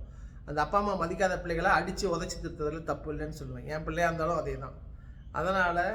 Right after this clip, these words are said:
படிக்க, படிக்கிற வயசுல படிங்கடா தற்குறிகளா. இந்த மாதிரி போய் உஸ்-, உசுரை விட்டு உங்க அப்பா அம்மாவையும் ஏன்டா வேதனைப்படுத்துறீங்க? இவ்வளவுதான் சொல்ல முடியும். ஏன்னா நானும் ஒரு அப்பா தான், எனக்கு ரெண்டு பிள்ளைங்க இருக்குது, வயித்தெரிச்சலா இருக்கு.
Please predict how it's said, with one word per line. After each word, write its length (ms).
படிக்க, 360
படிக்கிற 360
வயசுல 420
படிங்கடா 400
தற்குறிகளா. 500
இந்த 120
மாதிரி 220
போய் 180
உஸ்-, 320
உசுரை 320
விட்டு 320
உங்க 140
அப்பா 160
அம்மாவையும் 400
ஏன்டா 180
வேதனைப்படுத்துறீங்க? 720
இவ்வளவுதான் 420
சொல்ல 140
முடியும். 340
ஏன்னா 100
நானும் 260
ஒரு 80
அப்பா 240
தான், 140
எனக்கு 180
ரெண்டு 160
பிள்ளைங்க 320
இருக்குது, 240
வயித்தெரிச்சலா 540
இருக்கு. 260